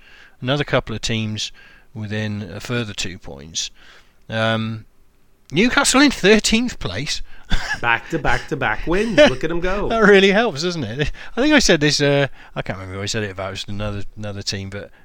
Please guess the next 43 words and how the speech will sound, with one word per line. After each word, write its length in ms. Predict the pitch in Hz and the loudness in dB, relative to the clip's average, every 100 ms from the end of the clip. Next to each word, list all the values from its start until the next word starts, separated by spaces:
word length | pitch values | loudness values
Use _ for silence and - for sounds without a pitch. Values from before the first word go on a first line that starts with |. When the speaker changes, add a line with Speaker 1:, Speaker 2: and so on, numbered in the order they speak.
| - | -20
Speaker 1:
Fulham 360 | - 104 101 | -10 -8 -6
maybe. 260 | 95 95 123 | -8 -8 -6
Yeah, 80 | 143 | -6
a 40 | |
couple 300 | - 185 170 | 2 2 2
of 80 | 156 | 0
wins, 300 | 147 98 101 | 0 -2 -4
and 100 | 110 | -6
suddenly, 300 | 131 123 120 | -4 -4 -4
suddenly 320 | - 135 127 | -4 -4 -4
your 140 | 123 113 | -4 -4
whole 180 | 123 | -4
kind 180 | 117 120 | -4 -8
of 180 | 113 - | -8 -8
dynamic 540 | 117 117 127 127 101 | -6 -4 -2 -4 -6
is, 160 | 104 - - - | -10 -10 -12 -14
has 100 | 123 | -10
changed. 300 | - 151 131 | -4 -2 -2
Like 80 | 139 - - | -4 -8 -4
Southampton, 800 | - 175 180 185 156 92 120 - - - - - - - - - - | 0 0 -2 -6 -6 -10 -12 -14 -20 -20 -20 -18 -18 -16 -20 -20 -16
you 160 | 151 127 | -10 -10
know, 60 | 107 | -4
suddenly 760 | - - 202 180 110 110 156 - - | -2 -2 -2 -4 -6 -8 -12 -14 -14
one 320 | 127 156 160 | -4 0 2
win 160 | 147 139 | 2 0
in 120 | 127 | -2
thirteen 520 | - 127 120 139 117 | -4 -4 -2 -2 -4
after, 300 | 104 98 104 104 - | -6 -8 -10 -12 -14
uh, 40 | 95 | -18
what 260 | 95 107 | -16 -16
was 100 | 107 | -14
it, 80 | 107 - | -12 -6
two 260 | 131 113 | -4 -4
wins 260 | 104 104 101 | -6 -10 -10
in 160 | 101 101 | -10 -8
probably 320 | 117 104 101 | -8 -8 -6
similar 440 | - 110 107 92 | -6 -6 -8 -12
at 80 | 98 | -14
the 80 | 98 | -12
end 180 | 101 98 | -12 -14
of 80 | |
last 300 | 101 101 101 | -12 -10 -8
season. 400 | - 73 76 101 | -10 -12 -16 -18